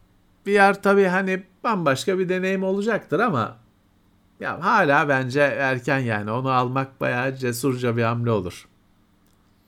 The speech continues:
Yoksa tabii ki bizim en çok istediğimiz şey kafayı çevirince görüntünün değişmesi. Özellikle uçuş simülasyonunda bin tane uyduruk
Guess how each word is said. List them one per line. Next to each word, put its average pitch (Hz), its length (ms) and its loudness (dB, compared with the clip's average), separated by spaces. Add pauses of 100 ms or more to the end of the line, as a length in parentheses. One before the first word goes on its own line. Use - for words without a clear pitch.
(1300)
Yoksa 110 340 -4
tabii 147 300 2
ki 113 140 -4
bizim 120 240 -4
en 131 160 2
çok 120 220 -4
istediğimiz 113 560 -4
şey 107 380 0 (280)
kafayı 123 420 -2
çevirince 127 560 0
görüntünün 123 640 -4
değişmesi. 135 720 -2
Özellikle 113 580 -2
uçuş 113 260 -6
simülasyonunda 107 960 -6 (640)
bin 139 300 4
tane 120 360 2
uyduruk 139 640 -2